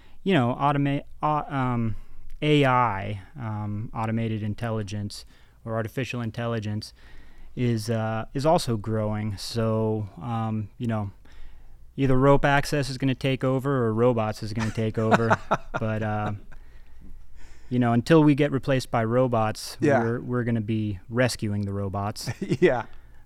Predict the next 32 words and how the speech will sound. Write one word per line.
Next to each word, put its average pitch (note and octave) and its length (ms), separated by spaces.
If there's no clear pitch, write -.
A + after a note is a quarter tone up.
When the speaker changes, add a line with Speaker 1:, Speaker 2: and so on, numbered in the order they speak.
Speaker 1:
Um, G#2+ 400
Speaker 2:
I - 60
love A2 260
that. A2 260
Speaker 1:
So, G#2 480
yeah, C3 260
no, B2 200
it's, C3 240
it's C#3 200
growing, B2+ 480
and A2+ 220
it's C#3 160
also C#3+ 240
growing B2 320
in A2+ 60
a A2 60
lot A2+ 260
of A2 60
different A2+ 520
industries A2+ 560
and A2 80
a G#2+ 40
lot G#2+ 120
of G#2 80
different G#2 240
environments. A2+ 600
So - 140
that's A#2+ 260
fun G#2+ 500
because G#2+ 720
it's, - 480
uh, G#2+ 500